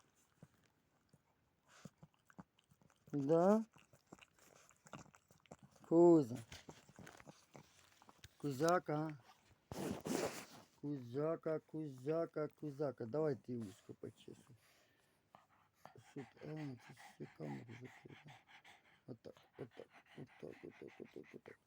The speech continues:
А ти тут, отак ось. Отак, отак. Посюхаємо тобі, да? Ой,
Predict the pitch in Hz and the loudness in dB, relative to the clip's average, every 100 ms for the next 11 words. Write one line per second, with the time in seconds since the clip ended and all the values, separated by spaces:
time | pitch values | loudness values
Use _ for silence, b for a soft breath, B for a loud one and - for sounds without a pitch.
0 | - - 131 123 - - - - _ - | -16 -14 -14 -16 -18 -20 -20 -20 _ -12
1 | 139 - - - - - - 147 139 139 | -10 -10 -12 -14 -20 -20 -10 -8 -8 -10
2 | _ - 143 143 - - - - - - | _ -12 -6 -6 -8 -12 -14 -14 -14 -16
3 | - 147 147 156 165 165 165 151 165 160 | -10 -6 -4 -4 -4 -6 -8 -10 -8 -8
4 | 147 - 156 147 143 156 - 147 147 - | -8 -12 -10 -8 -8 -10 -10 -12 -16 -14
5 | 147 139 147 - 151 - _ _ _ - | -10 -8 -8 -10 -14 -20 _ _ _ -20
6 | - _ _ - - 143 170 160 | -20 _ _ -20 -10 -6 -4 -4